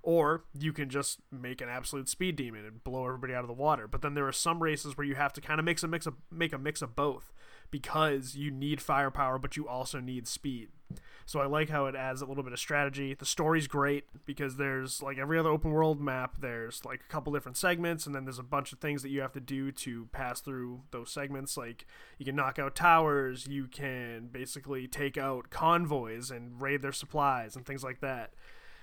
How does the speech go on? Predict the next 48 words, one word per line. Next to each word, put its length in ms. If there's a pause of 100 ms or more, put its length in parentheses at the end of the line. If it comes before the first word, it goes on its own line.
So 260
it's 80
a 60
lot 180
of 60
fun, 320
a 40
lot 160
of 60
things 180
to 60
keep 220
you 100
occupied. 640
Like, 160
you 80
can 100
spend 220
a 60
ton 200
of 80
time 260
in 120
one 160
particular 480
segment 500
of 200
the 60
map 340 (500)
to 100
try 200
to, 160
untra-, 420
uh, 160
you 100
know, 160
try 200
to 100
hundred 240
percent 320
complete 420
it. 140 (560)
There, 140
it, 260
it's 160
relatively 500
easy 320
platinum. 600